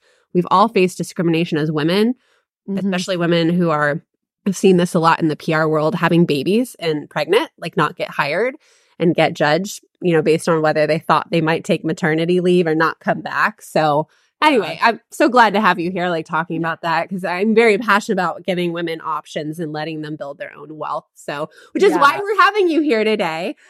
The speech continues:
Speaker 2: Yeah.
Speaker 1: Now you have this successful agency. Full disclosure,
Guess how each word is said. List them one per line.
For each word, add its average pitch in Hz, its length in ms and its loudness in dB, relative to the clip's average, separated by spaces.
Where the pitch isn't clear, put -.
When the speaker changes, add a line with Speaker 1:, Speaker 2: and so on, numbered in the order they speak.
Speaker 2:
Yeah. 392 100 0
Speaker 1:
Now 269 40 4
you 359 280 -2
have 320 140 6
this 294 160 -8
successful 226 800 -4
agency. 175 720 -2
Full 226 200 0
disclosure, 180 840 -2